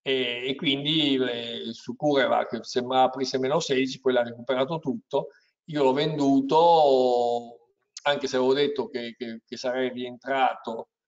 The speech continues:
qualora avessi visto risalire Cureva, che poi dopo ci ho dormito.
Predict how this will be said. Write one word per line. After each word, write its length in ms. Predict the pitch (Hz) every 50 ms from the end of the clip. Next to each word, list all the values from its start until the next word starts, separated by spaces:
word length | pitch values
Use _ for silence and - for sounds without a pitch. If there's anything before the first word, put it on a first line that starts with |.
| _ _ _ _ _ _ _ _ - -
qualora 420 | - - - 123 135 131 135 127 123
avessi 340 | 123 127 127 - 131 123
visto 360 | 117 127 127 127 - 127 123 120
risalire 460 | 123 120 - 135 127 131 139 151 156
Cureva, 440 | 156 147 139 131 131 135 135 131 131
che 140 | - 127
poi 140 | - - 131
dopo 260 | 127 127 123 123 -
ci 100 | - -
ho 40 | 117
dormito. 760 | 113 120 123 120 123 131 123 117 117 - - 156 170 - -